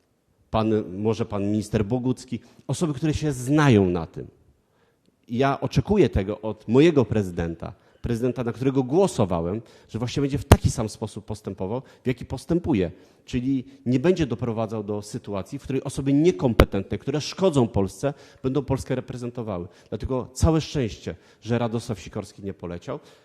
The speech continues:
Przedstawił swoje stanowisko na jednej kartce papieru. To jest jego stanowisko. E, oczywiście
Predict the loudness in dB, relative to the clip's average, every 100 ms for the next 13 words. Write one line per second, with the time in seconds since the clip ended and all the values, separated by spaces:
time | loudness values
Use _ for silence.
0 | _ -8 -8 -4 -2 -2 -2 -2 -2 -2
1 | -2 -2 -2 -6 -6 -4 -4 -6 -10 _
2 | _ -18 -12 -6 -4 -2 -4 -4 -4 -4
3 | -6 -10 -8 -6 -4 -2 -4 -6 -10 _
4 | _ -10 -8 -4 -6 -6 -8 -10 -10 -10
5 | -8 -8 -8 -10 _ _ -14 -12 -10 -12
6 | -12 -10 -12 -10 -8